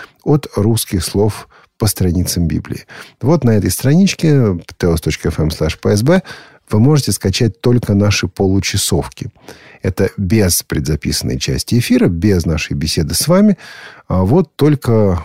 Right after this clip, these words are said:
м, те передачи, которые готовятся непосредственно по материалам доктора богословия Джона Вернона Маги. Кстати, возможно, а, вот для того, чтобы нас догнать, для того, чтобы вот, э, услышать то, что вы не успели послушать,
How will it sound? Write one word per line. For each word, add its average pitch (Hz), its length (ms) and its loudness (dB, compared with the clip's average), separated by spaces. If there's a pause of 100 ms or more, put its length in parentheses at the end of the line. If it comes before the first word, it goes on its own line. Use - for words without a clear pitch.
(100)
м, 82 380 -2
те 92 280 0
передачи, 92 560 0
которые 90 320 -2
готовятся 98 500 0 (400)
непосредственно 98 840 0
по 82 120 -4
материалам 82 540 0
доктора 80 300 -4
богословия 78 580 0 (100)
Джона 92 400 0
Вернона 85 440 0
Маги. 90 360 -2 (440)
Кстати, - 400 0
возможно, 110 800 2
а, - 140 -4
вот 82 200 -2
для 82 140 -4
того, 87 240 -2
чтобы 78 260 -4
нас 80 160 -2
догнать, 113 460 2
для 80 120 -4
того, 78 140 -2
чтобы 73 340 -6
вот, - 420 -6
э, - 40 0
услышать 82 720 -2
то, 82 160 0
что - 180 -6
вы 73 100 -2
не 76 80 0
успели 71 300 -4
послушать, 165 560 0